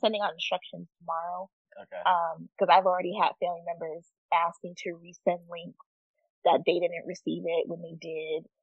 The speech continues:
Speaker 1: And, you know, it's already turning into <laughs> a fake.
Speaker 2: So I didn't know it was kinda, obviously it's different with, or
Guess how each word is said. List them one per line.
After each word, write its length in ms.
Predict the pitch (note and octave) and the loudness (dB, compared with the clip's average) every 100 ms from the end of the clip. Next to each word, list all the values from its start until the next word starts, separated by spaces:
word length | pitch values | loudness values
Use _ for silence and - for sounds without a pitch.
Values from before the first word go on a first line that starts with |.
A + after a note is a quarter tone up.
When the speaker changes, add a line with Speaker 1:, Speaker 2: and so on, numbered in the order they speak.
| _ _ - | _ _ 6
Speaker 1:
And, 260 | G3 E3+ G3+ | 8 8 2
you 80 | |
know, 240 | F#3+ - D3+ _ | -2 -2 -2 _
it's 200 | G3+ G#3 | 2 6
already 400 | A3 A3 G#3 G3+ F3+ - | 10 10 8 0 -6 -2
turning 240 | G3 F#3 | -2 -4
into 380 | F3 E3+ - D#4 | -14 -4 0 4
<laughs> 60 | C#4 | 2
a 40 | - - | 4 4
fake. 260 | - - A#3+ - D#3 _ - - - D#5+ - - _ _ _ _ _ _ _ _ _ | 4 4 2 0 -8 _ -12 -12 -6 -8 -6 -14 _ _ _ _ _ _ _ _ _
Speaker 2:
So 160 | - E3+ D3+ | 0 4 4
I 60 | |
didn't 280 | A3+ C4+ D3+ | 4 2 4
know 240 | B2 B2 A2+ | 8 8 6
it 120 | G#2 | -4
was 180 | G2+ - | -8 -4
kinda, 460 | C3 A#2+ A2+ G#2+ G2+ G#2 _ B2 | 0 0 2 0 -2 -10 _ 4
obviously 840 | E3+ D#3+ - C3+ C3 B2 A2+ A2 _ | 4 4 -6 -4 -4 -8 -12 -14 _
it's 220 | A2+ A2 | -8 -8
different 500 | F#2+ A#2+ A2 C3 A2+ F#2+ | -2 0 2 2 2 -2
with, 400 | F#2+ G#2 G#2+ G2 - | -4 0 -2 -4 -4
or 520 | G#2+ G#2 G2+ F#2+ F#2+ | 2 4 2 0 -6